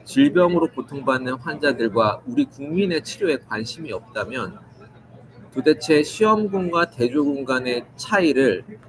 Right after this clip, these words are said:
신청사가 임상적 유의성 기준으로 설정하였다는 이 거짓 기준은 누구를 위해서 존재하고,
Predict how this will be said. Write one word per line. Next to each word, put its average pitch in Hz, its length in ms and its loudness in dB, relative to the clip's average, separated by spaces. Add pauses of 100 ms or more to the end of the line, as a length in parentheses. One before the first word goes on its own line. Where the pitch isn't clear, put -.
(380)
신청사가 190 800 2
임상적 131 720 -6
유의성 143 380 -2
기준으로 120 520 -8
설정하였다는 139 1000 -4
이 117 100 -8 (180)
거짓 127 420 0
기준은 117 480 -2
누구를 185 440 -4
위해서 131 420 0
존재하고, 98 680 -6